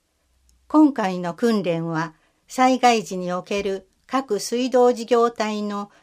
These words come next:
責務と役割を果たすため、平常時から備えておくべき事項を明確化することにより、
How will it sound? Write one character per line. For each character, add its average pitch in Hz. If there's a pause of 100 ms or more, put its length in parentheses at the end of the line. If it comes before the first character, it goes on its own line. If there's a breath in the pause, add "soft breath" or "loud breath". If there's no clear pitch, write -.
(160 soft breath)
責 285
務 180
と 170
役 185
割 233
を 151
果 180
た 208
す -
た 151
め、 160 (760)
平 240
常 214
時 185
か 175
ら 180
備 247
え 240
て 175
お 170
く 175
べ 196
き 175
事 180
項 196
を 185 (400 soft breath)
明 254
確 254
化 220
す 220
る 214
こ 196
と 208
に 160
よ 143
り、 151